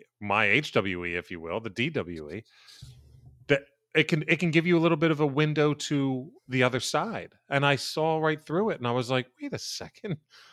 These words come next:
Let me think about this for a second. Two teams coming off the bye, fine.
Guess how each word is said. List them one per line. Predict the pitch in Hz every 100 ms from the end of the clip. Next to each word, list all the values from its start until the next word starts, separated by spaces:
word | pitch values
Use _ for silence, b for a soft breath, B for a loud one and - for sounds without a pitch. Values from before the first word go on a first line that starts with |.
| B
Let | 339
me | 415
think | - - 262
about | 349 190 120
this | 120 101
for | - 104
a | 90
second. | - 92 - 85 _ b b b -
Two | 269 359
teams | - 233 196
coming | - 185
off | 156 156
the | 139
bye, | 110 113 151
fine. | - 104 101 123